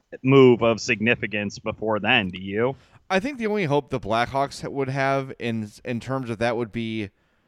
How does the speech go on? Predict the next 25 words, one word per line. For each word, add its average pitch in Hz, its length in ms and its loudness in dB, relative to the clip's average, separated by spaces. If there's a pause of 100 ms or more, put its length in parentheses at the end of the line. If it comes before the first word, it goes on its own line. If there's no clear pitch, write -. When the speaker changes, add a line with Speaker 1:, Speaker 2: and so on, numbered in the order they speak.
(280)
Speaker 2:
look, 120 220 0
we 131 180 -4
have 135 260 0
this 123 220 -4
glut 113 640 -4 (520)
of, 104 800 -2 (640)
you 131 140 -6
know, 98 420 -2 (100)
third 143 320 2
and 123 140 -4
fourth 123 340 -2
line 104 500 -4 (580)
forwards. 98 880 -2 (460)
Maybe 139 260 0
a 127 40 -4
team's 127 320 -4
got 123 140 2
a, 113 280 0
a 113 60 -4
glut 117 380 -2
of, 107 200 0
like, 104 220 -2
five, 117 360 0
six - 320 -8
defensemen, 98 800 -6